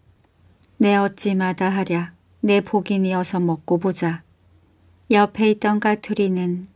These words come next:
불길한 예감이 들었습니다. 여보,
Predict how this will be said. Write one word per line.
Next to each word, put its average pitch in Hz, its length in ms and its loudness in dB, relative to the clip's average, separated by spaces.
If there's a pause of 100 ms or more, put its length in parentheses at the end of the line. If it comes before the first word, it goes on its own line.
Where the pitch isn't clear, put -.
불길한 208 640 2
예감이 180 460 -2
들었습니다. 180 840 -4 (1120)
여보, 202 420 0